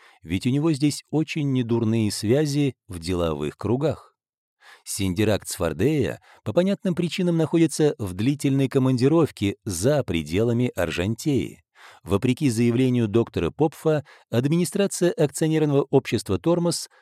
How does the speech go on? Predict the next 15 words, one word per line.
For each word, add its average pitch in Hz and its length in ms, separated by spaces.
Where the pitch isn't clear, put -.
с - 140
кассовыми 110 840
документами 107 760
в 87 80
руках 120 480
доказала 104 880
представителям 104 800
прокуратуры, 151 720
что - 260
никакого 160 720
Синдирака 127 680
Цвардея 127 640
в - 80
штатах - 520
общества 143 680